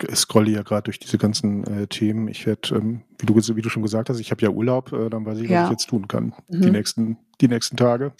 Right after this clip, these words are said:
Speaker 2: <laughs> Ja, man kann auch online alle alten Newsletter nochmal anschauen.
Speaker 1: Mhm. Fantastisch.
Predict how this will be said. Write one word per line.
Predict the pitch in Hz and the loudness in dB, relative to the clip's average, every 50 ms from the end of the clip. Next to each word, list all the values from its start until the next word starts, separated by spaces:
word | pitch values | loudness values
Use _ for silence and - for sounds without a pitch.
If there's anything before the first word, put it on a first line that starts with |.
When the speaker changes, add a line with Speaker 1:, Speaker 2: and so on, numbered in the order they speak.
| - - - - - - - | -18 -16 -14 -14 -2 2 4
Speaker 2:
<laughs> | 214 185 - - 190 - _ _ - - - - - - - _ | 4 4 2 -2 -6 -6 _ _ -20 -20 -20 -20 -20 -20 -10 _
Ja, | - 196 | -2 0
man | 202 202 | 0 2
kann | - 220 | 4 6
auch | 214 214 214 214 - - | 6 6 4 4 0 0
online | - 226 247 254 240 226 220 220 214 220 - - | 4 6 6 6 6 4 4 2 0 0 0 0
alle | - 202 208 208 202 202 - | 2 2 2 2 0 0 0
alten | - 196 202 196 - - 190 185 185 185 | 0 -2 -2 -2 -2 -2 0 2 2 2
Newsletter | 185 190 185 - 185 180 180 175 | 2 0 0 0 -2 -2 -2 -2
nochmal | 170 175 170 170 - | -4 -4 -4 -4 -4
anschauen. | - - - - 190 185 190 190 180 180 _ _ _ _ _ _ _ _ - | -6 -6 -8 -8 -6 -6 -6 -6 -8 -10 _ _ _ _ _ _ _ _ 4
Speaker 1:
Mhm. | 139 127 123 160 220 _ _ _ _ - - _ _ _ _ _ _ _ _ _ _ _ _ _ _ _ _ _ _ - - _ _ _ - - _ _ _ _ _ _ _ _ _ _ _ _ _ _ _ _ _ _ _ _ _ _ _ _ _ _ _ _ _ _ _ _ _ | 4 4 4 2 -2 _ _ _ _ -20 -20 _ _ _ _ _ _ _ _ _ _ _ _ _ _ _ _ _ _ -20 -20 _ _ _ -20 -20 _ _ _ _ _ _ _ _ _ _ _ _ _ _ _ _ _ _ _ _ _ _ _ _ _ _ _ _ _ _ _ _ _
Fantastisch. | - - - 95 - 110 104 - - - 113 - - - | -2 0 0 2 2 2 2 2 2 0 0 -2 -2 -6